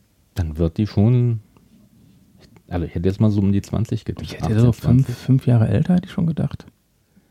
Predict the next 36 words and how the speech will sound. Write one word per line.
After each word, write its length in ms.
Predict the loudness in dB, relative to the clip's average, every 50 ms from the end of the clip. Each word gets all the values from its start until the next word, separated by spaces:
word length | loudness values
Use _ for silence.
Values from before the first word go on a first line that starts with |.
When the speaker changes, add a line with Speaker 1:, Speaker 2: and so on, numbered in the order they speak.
| _ _ -20 -20 -18 -12 -6 -2
Speaker 1:
Ja, 100 | 0 0
ja, 140 | 0 0 2
also 180 | 2 2 2
schon 180 | 2 2 2 4
deutlich 460 | 4 4 4 4 2 -2 -4 -4 -2
älter, 300 | -2 -2 -2 0 0 0
ne? 100 | 0 0
Also 160 | 0 2 2 2
jetzt 220 | 2 2 0 -2
nicht 160 | -6 -4 -2
nur 140 | -4 -2 -2
ein 160 | -2 -2 -2
oder 180 | -2 -2 -4 -6
zwei 220 | -6 -4 -4 -4
Jahre. 360 | -4 -4 -6 -6 -8 -8 -10 -10 -12 -6
Speaker 2:
Und 180 | -2 -2 0 2
dann 160 | 2 0 0
kommen 200 | 2 2 2 2
die 80 | 2 0
Speaker 1:
Gefühlt. 80 | 0 0 2 2
Speaker 2:
Kleinen 180 | 2 2 2 2
noch 160 | 0 -2 -4
hinterher. 400 | -6 -4 -4 -4 -4 -4 -6 -8 -12 _ _ _ _ _ _ -20 -20 -20 -10 _ 2
Speaker 1:
Ja, 80 | 4
ja, 80 | 4 4
aber 440 | 4 4 4 2 2 0 0 -2 -6
fleißige 560 | -6 -6 -6 -6 -6 -6 -4 -2 -2 -2 0
Familie. 580 | 0 0 2 2 2 2 2 0 -2 -4 -6 -8 -12 -14 -14 -16 -16 -16 -14 -12 -8 -4 -2
Auf 120 | 0 2
dem 100 | 2 2
Bauernhof 440 | 2 2 2 2 2 0 0 0 -2
halt 160 | -4 -4 -4
braucht 120 | -4 -2 -2
man 100 | -2 -2
viele 180 | -2 -4 -4
Arbeitskräfte. 580 | -4 -6 -8 -10 -10 -12 -14 -14 -12 -10 -12